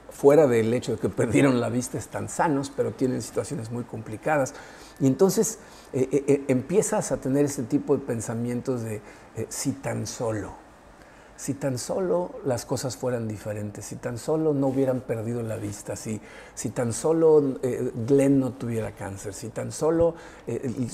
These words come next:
tuviéramos una situación económica mucho más desahogada para, para poder visitarlos más seguido o ayudarle de alguna manera a algunos de los miembros de nuestra familia, si tan solo, si tan solo". Me, me imagino que, que te ha pasado, ¿no?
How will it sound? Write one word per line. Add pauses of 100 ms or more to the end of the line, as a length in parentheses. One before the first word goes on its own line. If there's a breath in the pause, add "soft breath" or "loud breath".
(120)
tuviéramos
una
situación
económica
mucho
más
desahogada
para, (240 loud breath)
para
poder
visitarlos
más
seguido
o
ayudarle
de
alguna
manera
a
algunos
de
los
miembros
de
nuestra
familia,
si
tan
solo,
si
tan
solo". (1500 loud breath)
Me,
me
imagino
que,
que
te
ha
pasado,
¿no?